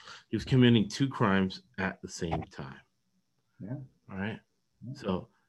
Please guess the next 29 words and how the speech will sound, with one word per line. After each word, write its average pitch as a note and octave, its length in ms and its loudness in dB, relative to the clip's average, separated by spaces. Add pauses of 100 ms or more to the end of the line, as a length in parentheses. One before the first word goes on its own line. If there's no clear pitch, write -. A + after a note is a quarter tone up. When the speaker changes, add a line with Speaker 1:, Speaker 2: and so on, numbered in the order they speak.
(140)
Speaker 1:
those B2 340 8
are G2 100 0
very, A#2 480 4
very G#2+ 440 4
important F#2 520 -2
lessons. G2 360 -2
But G#2 160 0
then D3+ 180 4
we'll B2 120 0
get A2+ 180 -2
into A2+ 260 -4
the G#2+ 80 -4
mind F#2 300 -2
of G2 100 -6
criminals, F#2+ 560 -4 (480)
because G#2+ 240 -4
most C3+ 460 4 (560)
smart C#3+ 500 2
criminals, F2+ 640 -2 (500)
they B2+ 160 6
live A#2+ 460 6 (100)
amongst G#2+ 600 2
us - 400 -14 (480)
and A#2+ 340 4
they B2 120 8
do A2+ 260 -2
not F2 300 0
get A2 180 -6
caught. D#3+ 400 0